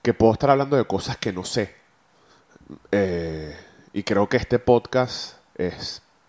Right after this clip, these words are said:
una prueba de, de eso, ¿no? De que a lo mejor me doy duro con, a mí mismo, pensando que, que no tengo por qué estar hablando de ciertos temas,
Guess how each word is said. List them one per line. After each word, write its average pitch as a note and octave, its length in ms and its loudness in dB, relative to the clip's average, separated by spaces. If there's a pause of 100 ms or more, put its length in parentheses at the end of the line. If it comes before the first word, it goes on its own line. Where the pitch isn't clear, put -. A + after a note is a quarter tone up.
(280)
una G#2 520 -6
prueba A2+ 380 4
de, G2 220 0
de F2 340 -2
eso, F#2 240 -4
¿no? G#2+ 160 -4
De F2 140 -6
que F#2 100 -6
a F2 60 -2
lo F2+ 80 -4
mejor F2 340 -6
me G2 80 -2
doy G#2 220 4
duro G#2+ 440 2
con, E2+ 340 -12
a D#2+ 100 -6
mí F2+ 100 -4
mismo, G2 400 -4 (580)
pensando F#2 580 0
que, F2 540 2 (720)
que G#2 120 -6
no G2 80 -6
tengo A2 180 0
por A2+ 140 -2
qué G2 60 -12
estar G#2 140 -4
hablando G#2+ 300 0
de F#2+ 80 0
ciertos G2 400 -6
temas, G#2 540 -2